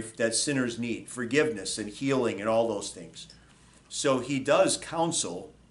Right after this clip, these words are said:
provide wisdom, all of that. But it's, uh, more in the sense of a legal. Um, Spirit of truth. Um, so what is the job of the Holy Spirit? To teach us about Jesus, to connect us to Jesus.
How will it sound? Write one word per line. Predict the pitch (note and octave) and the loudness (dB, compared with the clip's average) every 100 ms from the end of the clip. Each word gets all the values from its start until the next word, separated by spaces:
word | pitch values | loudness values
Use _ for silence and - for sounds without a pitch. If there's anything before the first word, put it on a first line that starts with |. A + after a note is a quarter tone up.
| _ _ - | _ _ -20
provide | - C3+ A#2+ B2 A#2+ | -8 0 4 4 2
wisdom, | A2+ C#3 - C3+ B2 | 2 2 2 2 2
all | A2 A2 G#2+ | 2 2 2
of | F2 | -2
that. | D#2+ - - - - - - - | -10 -12 -18 -20 -20 -20 -20 -8
But | - A2 G#2 - | -2 -2 -2 -6
it's, | A2+ - C#3+ | -8 -8 -8
uh, | B2+ C3 - C#3 | 2 2 2 -2
more | B2 C#3+ | 2 4
in | C3 | 4
the | A2 | 2
sense | - A#2 | -2 -4
of | G#2+ | -4
a | G2 | -4
legal. | G2+ A2+ F#2 D#2 - - - - - _ - | -4 -4 -4 -10 -18 -20 -20 -20 -20 _ -10
Um, | G2 G2 - | -4 -4 -4
Spirit | - - D3+ C3+ | -4 2 4 4
of | B2+ | 0
truth. | - C#3 C#3 C3+ - - - - - - _ _ _ _ _ _ - | -4 -4 -2 -4 -10 -18 -20 -20 -20 -20 _ _ _ _ _ _ -4
Um, | G#2 G#2 | -4 -2
so | - C#3 | -2 2
what | D#3+ | 6
is | G#3 - | 6 4
the | C#3 | -2
job | - C3 C#3+ D3 | 4 8 8 6
of | |
the | B2+ | 2
Holy | B2+ C3+ C3 | 2 2 0
Spirit? | - C#3+ C3+ C#3+ C#3+ - - - - - _ _ _ _ - | -2 2 4 4 0 -12 -20 -20 -20 -20 _ _ _ _ -16
To | G#2+ | -14
teach | - B2 B2+ | -8 -8 -4
us | C#3+ C3 | -4 -2
about | C3+ B2+ B2+ | 2 4 4
Jesus, | G#2+ A#2+ A#2+ C3+ - - - - - | 2 -4 -4 -6 -8 -10 -14 -20 -14
to | A#2 | -12
connect | A#2 A2+ A#2+ B2 | -4 2 4 2
us | C#3 - | 0 -4
to | C3+ | -4
Jesus. | G#2+ B2 B2 C#3 - - | -4 -2 -2 -4 -8 -8